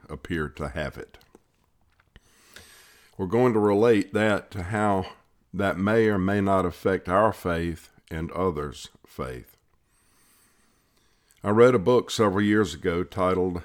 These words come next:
The Insanity of God. Yes, you heard that right. The title is The Insanity of God. It was written by Nick Ripken, N I K R I P K E N.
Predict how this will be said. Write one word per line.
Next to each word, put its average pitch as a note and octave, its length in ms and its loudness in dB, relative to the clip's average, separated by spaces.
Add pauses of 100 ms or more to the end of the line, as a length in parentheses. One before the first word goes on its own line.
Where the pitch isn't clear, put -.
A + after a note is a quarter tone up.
(140)
The F2 220 -4
Insanity G#2 1000 -2
of - 240 -12
God. G#1+ 540 -4 (640)
Yes, D#2 380 -4
you F2 120 -4
heard G2 180 0
that F#2 180 -2
right. D#2 440 -4
The D#2 100 -12
title F2 420 -2
is E2+ 360 -4
The E2+ 180 -4
Insanity F#2+ 800 -4
of E2+ 160 -8
God. C2 420 -6 (880)
It G#2 100 -4
was G2+ 160 -4
written A#2 280 2
by G2 200 2
Nick G#2+ 420 0 (160)
Ripken, D#2 720 0 (240)
N F#2+ 120 -2
I G2+ 140 2
K D#2+ 600 -4 (520)
R F2+ 220 2
I F2+ 100 0
P F2+ 320 -2
K F2+ 280 -4
E F2 360 -6
N. B1+ 440 -10